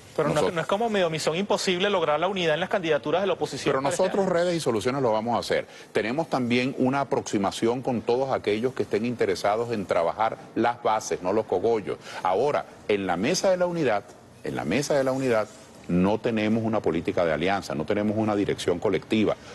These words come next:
Speaker 2: Ojalá pudiéramos nosotros en Soluciones para Venezuela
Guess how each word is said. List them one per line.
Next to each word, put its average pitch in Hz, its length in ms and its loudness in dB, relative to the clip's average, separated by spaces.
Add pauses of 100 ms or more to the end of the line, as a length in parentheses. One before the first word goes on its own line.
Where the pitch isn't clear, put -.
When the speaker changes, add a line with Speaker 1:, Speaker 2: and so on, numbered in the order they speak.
Speaker 2:
Ojalá 104 480 0
pudiéramos 120 600 0
nosotros 95 460 0
en 117 80 -2
Soluciones 92 460 -2
para 117 160 0
Venezuela 117 500 0